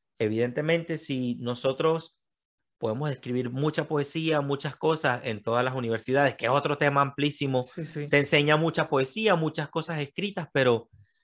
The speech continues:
Speaker 1: como tú lo has dicho desde el inicio, la realidad te va a enseñar otras cosas y tener la sensibilidad o la humildad para,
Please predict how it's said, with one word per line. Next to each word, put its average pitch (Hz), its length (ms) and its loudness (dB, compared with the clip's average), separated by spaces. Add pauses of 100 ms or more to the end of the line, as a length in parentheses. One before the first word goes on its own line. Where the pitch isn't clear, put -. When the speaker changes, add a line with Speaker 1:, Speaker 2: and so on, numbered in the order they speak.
(120)
Speaker 1:
como 117 240 -4
tú 131 100 0
lo 139 80 2
has 139 80 2
dicho 151 260 0
desde 131 200 2
el 117 80 -2
inicio, 160 580 -2
la 120 180 4
realidad 117 400 2
te 151 100 0
va 147 80 2
a 147 40 2
enseñar 139 360 -2
otras 143 200 -6
cosas 156 460 -4
y 143 80 -4
tener 143 380 2
la 208 120 0
sensibilidad 127 800 2
o 127 80 6
la 123 80 4
humildad 120 500 2
para, 107 340 -2